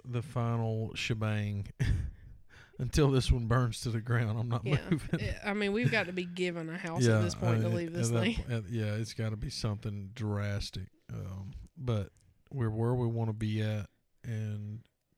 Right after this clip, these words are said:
Speaker 1: in what we wanna be in. Um, I'm doing the job that I wanna do.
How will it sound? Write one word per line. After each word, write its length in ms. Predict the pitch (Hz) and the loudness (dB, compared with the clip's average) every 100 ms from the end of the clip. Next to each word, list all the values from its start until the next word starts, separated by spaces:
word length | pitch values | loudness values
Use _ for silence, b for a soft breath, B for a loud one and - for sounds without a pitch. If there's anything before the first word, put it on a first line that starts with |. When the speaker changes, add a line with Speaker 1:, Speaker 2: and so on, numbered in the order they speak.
| _ | _
Speaker 1:
in 280 | 135 123 123 | -2 0 4
what 160 | 117 113 | 2 2
we 100 | 113 | 2
wanna 200 | 110 110 | 2 2
be 380 | 110 113 110 110 | 0 0 0 2
in. 320 | 110 107 107 b b b b b b b b b b - | 2 0 -4 b b b b b b b b b b -10
Um, 800 | 50 - - - - - - 90 _ | -8 -8 -10 -10 -12 -16 -18 -18 _
I'm 220 | 117 110 | -4 -4
doing 300 | 110 110 107 | 0 0 0
the 80 | 107 | -2
job 440 | 104 110 104 107 110 | -2 0 2 0 0
that 120 | 107 | 0
I 60 | 107 | 0
wanna 260 | 104 104 | 0 -4
do. 420 | 110 110 110 107 | -2 -2 -2 -2